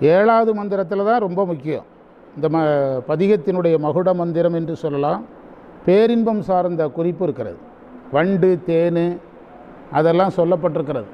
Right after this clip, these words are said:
அதை முன்னுரையாக வைத்துக்கொண்டு நம்ம எட்டாவது மந்திரத்துக்கு போகணும். எனவே இந்த மந்திரத்தை பொறுத்த அளவில் பாசநீக்கமும் சிவப்பேரும் பேசப்பட்டு விட்டது. இனி வருகின்ற பகுதிகளில்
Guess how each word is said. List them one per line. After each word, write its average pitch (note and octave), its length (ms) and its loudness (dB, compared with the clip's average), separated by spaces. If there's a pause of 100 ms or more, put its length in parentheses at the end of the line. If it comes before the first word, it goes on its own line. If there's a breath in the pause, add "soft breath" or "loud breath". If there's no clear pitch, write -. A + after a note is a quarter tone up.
(1120)
அதை F3 320 4
முன்னுரையாக G#3+ 540 2
வைத்துக்கொண்டு F#3+ 600 -2
நம்ம G#3 160 -2
எட்டாவது E3 440 0
மந்திரத்துக்கு C#3+ 540 -4
போகணும். A2+ 400 -6 (580)
எனவே D3 680 2 (800)
இந்த F3+ 260 4
மந்திரத்தை G3+ 540 2
பொறுத்த F#3 400 -2
அளவில் D#3 720 0 (160)
பாசநீக்கமும் G3 1000 -2
சிவப்பேரும் F#3 580 0 (100)
பேசப்பட்டு F#3 580 -2
விட்டது. B2+ 320 -4 (1160)
இனி A3+ 340 4
வருகின்ற A3 480 2
பகுதிகளில் G3+ 920 -2